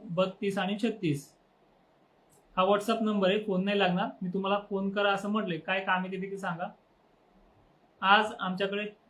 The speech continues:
चांगले द-, वातावरण नव्हतं राहुरी. हो, खराब आहे मयुष देशवर, पण घाबरू नका, पाऊस नाही त्याच्यामध्ये. नंबर एखाद्याने टायपिंग करून पाठवून द्या, नव्वद अकरा झिरो नऊ बत्तीस छत्तीस आहे.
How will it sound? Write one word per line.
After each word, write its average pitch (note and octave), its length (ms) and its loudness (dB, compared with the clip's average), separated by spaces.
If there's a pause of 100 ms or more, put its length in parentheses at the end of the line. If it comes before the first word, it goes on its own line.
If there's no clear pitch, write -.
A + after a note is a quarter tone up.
(120)
चांगले G3+ 580 0 (680)
द-, E3+ 100 -2 (120)
वातावरण F#3+ 440 2
नव्हतं F#3+ 420 -2
राहुरी. E3 300 2 (300)
हो, G#3 300 4
खराब F#3 280 4
आहे F3+ 220 2
मयुष F3+ 380 -4
देशवर, F3 280 -2
पण A3+ 180 -4
घाबरू F#3 360 0
नका, F3 200 -4
पाऊस E3+ 380 -6
नाही F#3 140 -6
त्याच्यामध्ये. D#3 480 -6 (1120)
नंबर F3+ 260 2
एखाद्याने G3 500 0
टायपिंग G3 440 -2
करून G#3 180 -4
पाठवून A3 360 0
द्या, D#3+ 160 -2
नव्वद F3 320 -4
अकरा F3 360 -4
झिरो E3+ 220 -4
नऊ E3+ 180 -6
बत्तीस F3 380 -8
छत्तीस F#3+ 320 -8
आहे. C#3+ 260 -4